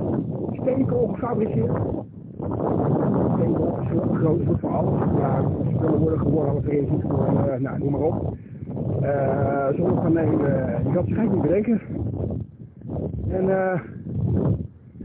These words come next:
ja, het is best wel veelzijdig, er komt best wel veel bij kijken. Maar, eh, ja, ik kan het behoorlijk maar in kwijt eigenlijk.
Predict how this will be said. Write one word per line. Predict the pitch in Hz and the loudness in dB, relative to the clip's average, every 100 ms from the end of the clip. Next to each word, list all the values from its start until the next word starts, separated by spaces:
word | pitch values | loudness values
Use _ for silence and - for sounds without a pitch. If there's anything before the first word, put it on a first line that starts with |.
| - - - | -12 -12 -8
ja, | - | -4
het | 214 | -4
is | 190 | -2
best | 262 | 0
wel | 208 | 0
veelzijdig, | 151 143 135 190 294 302 | 2 2 2 0 -2 -2
er | 208 | -2
komt | 214 | 0
best | 214 247 | 0 0
wel | 202 | 2
veel | 175 160 | 2 2
bij | 127 | 2
kijken. | 180 240 285 285 - - - - - - - - - - - - - - 180 | 0 0 -2 -6 -10 -16 -14 -8 -6 -4 -2 0 0 0 0 -2 -4 -6 -4
Maar, | 190 190 | -2 0
eh, | 185 180 165 | 2 2 2
ja, | - | 0
ik | - | -2
kan | - 233 | -4 -4
het | - - | -2 0
behoorlijk | - 214 - | 2 2 2
maar | - - | 0 -2
in | 262 233 | -2 -2
kwijt | 202 175 156 | -2 -4 -4
eigenlijk. | 143 139 - | -2 0 0